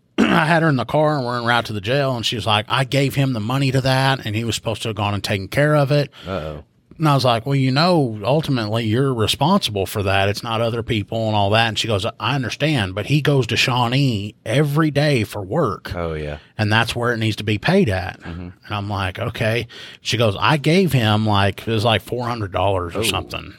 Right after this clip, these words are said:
Speaker 1: to pay for
Speaker 2: Chunk of change.
Speaker 1: whatever ticket, and then he should have had money left over."
Speaker 2: Mm-hmm.
Speaker 1: And I was like, "Well, I'm wondering whatever happened with all that money."
Speaker 2: Yeah, he went to
Speaker 1: And she
Speaker 2: casino.
Speaker 1: goes, "When I get over there, how do I get out?" And I was like, "Well, since the warrant is for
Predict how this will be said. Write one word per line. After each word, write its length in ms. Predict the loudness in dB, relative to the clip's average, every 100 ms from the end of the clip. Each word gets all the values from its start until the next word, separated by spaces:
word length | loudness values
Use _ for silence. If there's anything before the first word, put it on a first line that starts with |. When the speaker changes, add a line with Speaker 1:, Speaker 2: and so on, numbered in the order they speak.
| -14
Speaker 1:
to 80 | -4
pay 220 | 2 2
for 400 | 2 0 0 0
Speaker 2:
Chunk 260 | -2 -8 -8
of 80 | -12
change. 180 | -4 2
Speaker 1:
whatever 400 | 4 4 2 0
ticket, 520 | 0 2 2 2 2
and 80 | 0
then 220 | 0 0
he 120 | -2
should 200 | 0 2
have 80 | 2
had 120 | 2
money 240 | 0 0 2
left 280 | 0 2
over." 400 | 0 0 -4 -12 -12
Speaker 2:
Mm-hmm. 280 | -12 -12 -14 -20 -20 _
Speaker 1:
And 100 | -4 -2
I 80 |
was 140 | 0 2
like, 260 | 2 0 -4
"Well, 100 | -4 0
I'm 160 | 0 -2
wondering 280 | -2 -2 0
whatever 380 | 2 2 0 0
happened 280 | -2 -2 -2
with 100 | 2
all 160 | 2
that 140 | 2 2
money." 420 | 0 0 -2 -6
Speaker 2:
Yeah, 180 | -6 -4
he 80 | -4
went 120 | -4
to 60 | -8
Speaker 1:
And 280 | -6 -2 0
she 120 | 2
Speaker 2:
casino. 40 |
Speaker 1:
goes, 460 | 2 2 2 0 -6 _ _ _ _ _ _ 0
"When 120 | 4
I 120 | 4
get 140 | 4 4
over 240 | 4 4
there, 260 | 2 2 2
how 160 | 2
do 100 | 2
I 100 | 0
get 200 | 0 0
out?" 280 | 2 2 2
And 100 | 0
I 40 |
was 120 | -2 -2
like, 140 | -2
"Well, 300 | 2 2 2
since 500 | 0 -2 -4 -4 -6 -12 _ -12
the 220 | -4 -2
warrant 460 | 0 2 2 4 2
is 80 | 0
for 440 | -2 0 0 0